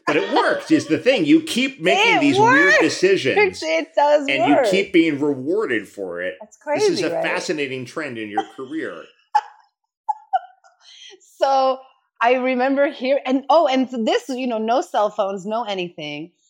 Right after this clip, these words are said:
Speaker 2: I remember, uh, getting a call back for the, for the, from the cattle call. Super excited, 'cause I think I was probably number, like, two hundred and thirty at first. Two hundred and thirty.
Speaker 1: This is one of those enormous, uh,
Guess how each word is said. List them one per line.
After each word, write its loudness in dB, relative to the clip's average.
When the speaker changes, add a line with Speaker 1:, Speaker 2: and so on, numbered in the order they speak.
Speaker 2:
I -4
remember, -2
uh, 2
getting -2
a -6
call 0
back 0
for -12
the, -2
for -20
the, -12
from -4
the -6
cattle -4
call. -4
Super -8
excited, -8
'cause -8
I 0
think -4
I -8
was -6
probably -10
number, -10
like, -10
two -10
hundred -12
and -8
thirty -8
at -2
first. -6
Two 4
hundred -4
and -10
thirty. -8
Speaker 1:
This -14
is -12
one -4
of -8
those -6
enormous, -10
uh, -16